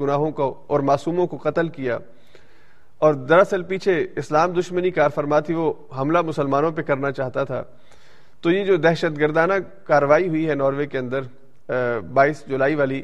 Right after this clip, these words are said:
یہ پوری دنیا کے اندر مشہور ہے۔ تو اس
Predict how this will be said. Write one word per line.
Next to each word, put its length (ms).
یہ 60
پوری 260
دنیا 260
کے 120
اندر 180
مشہور 380
ہے۔ 160
تو 420
اس 280